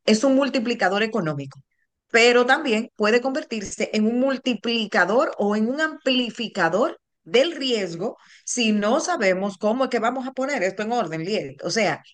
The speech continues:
sí, ciertamente todo va avanzando, pero,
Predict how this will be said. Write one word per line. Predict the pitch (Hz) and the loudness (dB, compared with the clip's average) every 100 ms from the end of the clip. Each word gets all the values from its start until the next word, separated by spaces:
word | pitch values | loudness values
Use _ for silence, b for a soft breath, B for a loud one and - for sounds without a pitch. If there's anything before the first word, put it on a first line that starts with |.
| _ B B | _ B B
sí, | - 262 262 | -6 0 0
ciertamente | - 226 214 240 247 247 | 0 -2 0 0 0 0
todo | 254 226 233 | 0 0 2
va | 240 | 2
avanzando, | 254 247 302 294 208 196 | 2 -4 -6 -6 -6 -4
pero, | 202 190 196 190 170 151 | 0 0 0 0 0 -2